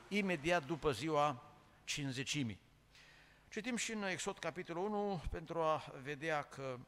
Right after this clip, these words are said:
evreii, așa cum les promisese Dumnezeu, se înmulțiseră. Versetul șapte: „Fiii lui Israel s-au mulțit, s-au mărit, au crescut și au ajuns foarte puternici, s-au umplut țara de ei.”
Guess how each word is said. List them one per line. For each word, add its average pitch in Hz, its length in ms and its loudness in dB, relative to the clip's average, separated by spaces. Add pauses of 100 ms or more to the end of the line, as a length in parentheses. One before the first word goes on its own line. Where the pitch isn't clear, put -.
(1400)
evreii, 160 460 4
așa 165 180 0
cum 170 180 -4
les 156 140 -4
promisese 143 520 -2
Dumnezeu, 135 440 -2
se - 160 -2
înmulțiseră. 139 920 0 (1120)
Versetul 127 760 -2 (2000)
șapte: 160 560 -2 (540)
„Fiii 247 180 -4
lui 202 120 -2
Israel 185 220 -4
s-au 202 280 -2
mulțit, 180 400 -4
s-au 190 260 -2
mărit, 185 280 -4
au 185 100 -4
crescut 170 380 -6
și - 100 -2
au 180 100 4
ajuns 175 300 2
foarte - 520 0
puternici, 160 400 -4
s-au 175 180 0
umplut 180 320 -4
țara 165 360 2
de 117 100 -4
ei.” 107 280 -4